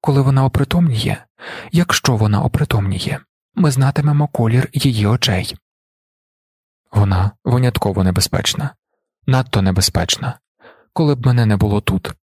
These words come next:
або відволікти її, відвернути її увагу на Ешпола і мого власного Хідео, щоб відвести гранату. Ким би ти була зараз?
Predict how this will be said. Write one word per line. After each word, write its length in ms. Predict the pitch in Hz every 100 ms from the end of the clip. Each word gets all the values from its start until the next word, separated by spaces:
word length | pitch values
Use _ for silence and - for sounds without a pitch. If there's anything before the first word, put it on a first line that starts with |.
| _
або 220 | 151 156
відволікти 540 | 151 151 143 139 - 98
її, 400 | 92 90 - 123 _ _ _ _
відвернути 560 | 131 123 127 135 175 180
її 180 | 165 170
увагу 480 | 175 147 143 143 151
на 280 | 151 147
Ешпола 460 | 113 - 120 117 139 - _ -
і 100 | 143
мого 260 | 135 139 170
власного 500 | 135 104 - 127 123
Хідео, 580 | - 147 107 90 - - _ -
щоб 240 | - 160
відвести 440 | 156 151 160 - 123
гранату. 540 | 101 110 90 - - - _ _ - - -
Ким 200 | 208 185
би 80 |
ти 120 | 180 160
була 260 | 151 131
зараз? 460 | 113 90 - -